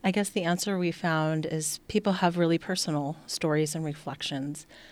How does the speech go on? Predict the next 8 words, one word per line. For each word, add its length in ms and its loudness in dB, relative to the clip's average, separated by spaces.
about 280 -2
their 140 -2
experiences 1160 -6
related 420 -2
to 100 -8
race 260 -4
in 80 -2
Montana. 640 -6